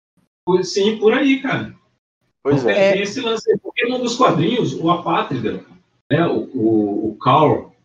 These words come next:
Speaker 1: ele, ele se torna um apátrida depois de que o, o pai dele, que era um embaixador, alguma coisa assim, diplomata, ele morre num ataque terrorista. Então ele, ele, ele, ele bota na cabeça que, que,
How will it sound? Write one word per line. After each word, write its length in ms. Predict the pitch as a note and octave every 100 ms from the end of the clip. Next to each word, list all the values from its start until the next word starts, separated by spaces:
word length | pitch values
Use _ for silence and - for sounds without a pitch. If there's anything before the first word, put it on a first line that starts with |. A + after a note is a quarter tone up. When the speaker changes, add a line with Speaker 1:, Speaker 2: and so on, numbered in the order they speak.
| _ _ -
Speaker 1:
ele, 500 | C#3 D#3 E3 E3 D3
ele 140 | C#3
se 240 | - - -
torna 240 | G#3 G#3+
um 60 | G3
apátrida 720 | - - D3+ - F3 G3+ C#3+
depois 420 | D3+ - D#3 E3+ F3+
de 100 | -
que 120 | F3+
o, 200 | E3 C#3
o 40 |
pai 260 | - D#3 D3+
dele, 300 | C3 E3 -
que 80 | C#3+
era 80 |
um 60 | C#3
embaixador, 600 | C3 B2+ - C#3 - C#3
alguma 300 | D3+ D#3+ E3+
coisa 140 | D#3+ D3+
assim, 400 | B2+ D3+ G3 - _
diplomata, 800 | A2+ C3 C3 A#2 A#2+ F#3+ - - _ _ _ _
ele 300 | C#3+ D#3 G3
morre 320 | F#3 - F3+ G3+
num 80 |
ataque 320 | G3+ G3 F#3+ -
terrorista. 460 | A3 G3+ G3 E3
Então 180 | C3 C#3
ele, 120 | E3
ele, 300 | F#3+ E3 E3+ -
ele, 400 | - C#3 D#3+ E3 _ _ _ _ _ _ _
ele 340 | C#3+ C#3 C#3 B2+
bota 260 | C#3+ G3+
na 120 | G#3 G3
cabeça 480 | F3+ D3+ F3 G#3+ G#3
que, 400 | - G#3 G3+ -
que, 720 | - E3+ E3 D#3+ C#3+ C3+ C3